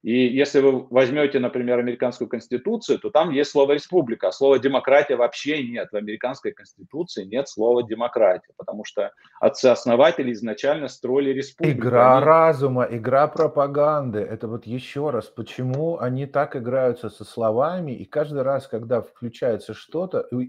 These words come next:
Speaker 2: убирают того, чего нет. Вот я хочу сейчас показать видео, коротенькое очень.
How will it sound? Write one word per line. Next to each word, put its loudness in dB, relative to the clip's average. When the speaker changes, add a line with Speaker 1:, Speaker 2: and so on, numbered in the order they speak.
Speaker 2:
убирают 0
того, -4
чего -8
нет. -6
Вот -6
я -2
хочу -12
сейчас -12
показать -4
видео, -6
коротенькое -8
очень. -8